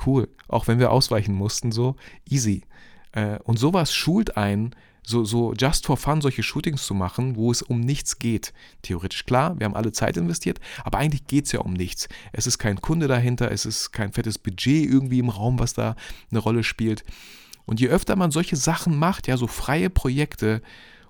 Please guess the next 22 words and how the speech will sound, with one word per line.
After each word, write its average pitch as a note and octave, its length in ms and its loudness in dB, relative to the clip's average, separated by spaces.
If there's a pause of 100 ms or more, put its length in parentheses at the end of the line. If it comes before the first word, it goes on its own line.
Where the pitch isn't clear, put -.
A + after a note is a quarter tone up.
(120)
umso A#2+ 240 2
öfter B2 260 4
können C3+ 200 2
natürlich A#2+ 260 0
Fuck-Ups - 420 -4
passieren. - 360 2
Aber B2 240 2 (420)
wenn C#3 140 2
man C3+ 160 4
lernt, C3+ 280 2
damit B2+ 220 -2
umzugehen A2 640 -4
und A2+ 300 0
dann D#3 280 4 (460)
bei G#2+ 60 2
einem G#2+ 200 2
Kundenauftrag - 880 -2
mal G2 140 0
so G#2 140 0
ein G2 120 0
Worst-Case-Szenario C3 1000 0
eintritt, A#2+ 420 -4